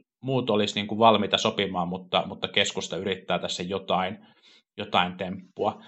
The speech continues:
No voiko se sitten, niin kuin, voiko keskusta saada tästä nyt poliittisesti jotain sellaista, joka heitä, heitä niin kuin auttaa, niin tuntuu ehkä kuitenkin sit vähän niin kuin epä-, epätodennäköiseltä. Et, et varmaan se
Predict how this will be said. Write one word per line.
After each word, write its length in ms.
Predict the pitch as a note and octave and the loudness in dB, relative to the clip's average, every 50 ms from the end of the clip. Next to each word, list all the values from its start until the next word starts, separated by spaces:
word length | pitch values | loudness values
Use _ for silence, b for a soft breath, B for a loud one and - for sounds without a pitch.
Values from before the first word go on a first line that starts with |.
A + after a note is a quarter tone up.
| B B - | B B -4
No 80 | A2+ | 2
voiko 200 | A2+ C3+ C3+ C3 | 4 4 4 4
se 120 | C3 - B2 | 2 -2 -4
sitten, 200 | B2 - B2 A#2 | -2 -2 0 0
niin 100 | A2+ A2+ | 0 -2
kuin, 120 | A2+ - - - | -4 -10 -2 4
voiko 200 | - B2 A#2+ A#2+ B2+ | 6 6 6 6 4
keskusta 360 | - C#3 B2+ C3 - - - - | 4 4 4 4 0 -2 -2 2
saada 240 | - B2+ A#2 A2+ | 4 6 6 6
tästä 240 | A2+ A2+ A2 - - | 4 0 -4 -6 -6
nyt 160 | G2+ G#2+ - | -6 -6 -2
poliittisesti 520 | - A2+ G#2 G#2 G#2 G2+ - - - - G2+ | 2 4 4 4 4 2 0 -2 0 0 -2
jotain 340 | G2 G2+ - - G2+ G2+ F#2 | -2 0 4 4 4 4 4
sellaista, 360 | - G#2+ G#2 G2+ G2+ - F#2 | 2 2 2 2 2 2 0
joka 180 | F#2 F#2 F#2 | 2 2 0
heitä, 380 | F2+ G2+ G2 F#2+ F#2 G2+ F#2+ B B B B B B _ _ - | 0 2 2 2 2 2 0 B B B B B B _ _ -2
heitä 200 | G#2 - G2+ F#2+ | 0 2 2 2
niin 160 | F#2 F#2 F#2+ | 2 -2 -2
kuin 140 | - - G2+ | 0 2 4
auttaa, 440 | G#2 G2+ G2+ G2+ - - F2 E2+ | 6 6 4 2 -2 0 0 0
niin 160 | F2 F2+ F2+ - | 0 0 -4 -6
tuntuu 340 | G#2+ G#2 G2 F#2 G2 G2 | -6 -6 -6 -6 -4 -2
ehkä 200 | F#2 F2+ - - | -2 -2 -2 -2
kuitenkin 440 | - - A#2 A2 A2 - F#2 - - | -4 -2 -2 0 2 2 0 0 -4
sit 120 | - - - | -6 -8 -4
vähän 280 | - F2+ F2+ F#2 F2 E2+ | -4 -2 0 0 -2 -2
niin 140 | E2+ E2 E2+ | -6 -8 -8
kuin 140 | E2 - F2+ | -6 -4 -4
epä-, 300 | - - G#2+ F#2 - - - B B B B B B B B _ | 0 2 0 0 0 -4 -16 B B B B B B B B _
epätodennäköiseltä. 1160 | - A#2+ - - A2 - G2+ F#2+ F2+ F#2 F2+ F2+ F2+ F2+ G2 F#2+ - F#2 E2 F2 F#2+ - F#2 - | -2 2 4 4 2 4 2 0 0 2 0 0 0 0 -2 0 0 0 0 0 2 2 2 2
Et, 180 | - G#2 - | 2 -2 -4
et 160 | G#2+ - - | -8 -8 0
varmaan 400 | - G#2+ G#2 G#2 G2+ G2+ G2 F#2+ | 0 0 2 2 0 0 0 0
se 240 | F#2 - G#2+ G2+ - | 0 -2 -2 -4 -4